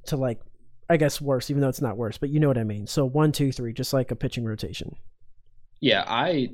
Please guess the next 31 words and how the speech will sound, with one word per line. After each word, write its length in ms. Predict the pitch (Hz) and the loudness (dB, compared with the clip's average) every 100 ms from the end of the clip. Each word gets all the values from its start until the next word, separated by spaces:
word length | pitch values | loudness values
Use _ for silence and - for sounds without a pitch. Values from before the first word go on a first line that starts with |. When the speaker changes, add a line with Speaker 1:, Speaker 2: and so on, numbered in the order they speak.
| 135 | -2
Speaker 2:
did 180 | 135 127 | 0 2
not 200 | 110 92 | 0 0
order 240 | 110 117 | -2 -2
these 240 | 95 87 | -4 -4
guys 280 | - 95 95 | -2 -2 -2
in 100 | 95 | -6
terms 300 | 95 107 95 | -4 -2 -2
of 160 | 98 87 | -4 -2
who 160 | - | 2
I 120 | 98 98 | 2 4
thought 240 | 98 98 | 2 2
was 160 | 95 92 | 0 -4
the 100 | 92 | -2
best, 500 | 92 95 - - - | 0 2 0 -4 2
just 280 | - 240 | 2 4
because 320 | 131 113 123 113 | 2 2 2 -2
at 100 | 107 | -4
this 160 | 107 | -4
point, 260 | - 113 107 | -2 -2 0
I 80 | 98 | 0
think 220 | 107 101 | -2 -4
we're 140 | 98 | -6
almost 260 | 92 92 - | -6 -4 -6
splitting 340 | - 98 98 | -4 -2 -2
hairs. 340 | 82 104 95 - | -2 -4 -2 0
There's 200 | 98 87 | 0 2
so 240 | - 107 | 4 4
many 180 | 101 95 | 4 0
guys. 340 | - 92 143 | 0 2 4
Speaker 1:
I 120 | 131 | 2
know. 60 | 110 | 0